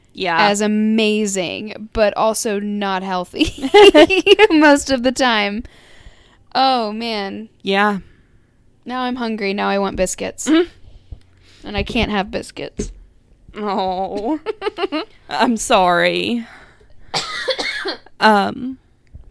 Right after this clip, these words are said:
Speaker 2: It's okay. It's not your fault. <laughs>
Speaker 1: Uh, okay. It creates the silence that many men haven't been able to emotionally maneuver.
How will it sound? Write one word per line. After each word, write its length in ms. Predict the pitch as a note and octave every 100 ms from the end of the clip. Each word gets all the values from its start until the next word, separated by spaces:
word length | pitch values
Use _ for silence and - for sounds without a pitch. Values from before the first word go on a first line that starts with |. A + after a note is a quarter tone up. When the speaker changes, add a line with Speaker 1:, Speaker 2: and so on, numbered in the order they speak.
| -
Speaker 2:
It's 200 | B3 B3+
okay. 300 | B3 G#3+ G#3+
It's 140 | A3+
not 140 | - -
your 100 | B3+
fault. 300 | - - - - - -
<laughs> 320 | - - D4+ C#4+ - - - - - - - - - _ - B3+ - _ _ _ _ _ _ _
Speaker 1:
Uh, 400 | A#3 G#3+ G3+ G3+ -
okay. 240 | A3 A3 -
It 180 | A#3
creates 420 | - B3 A#3+ C4+ -
the 120 | C4
silence 500 | A3+ G3 F#3+ F#3 -
that 140 | F3+
many 260 | F#3 G#3 G#3+
men 240 | G3+ F#3
haven't 320 | F#3 G3+ G3+
been 160 | G3+ G#3
able 260 | F#3 F#3 F3+
to 120 | G3
emotionally 600 | F3+ F3+ F3+ - F#3 F3+
maneuver. 600 | F3 F3 F3 F3 D#3 F#3+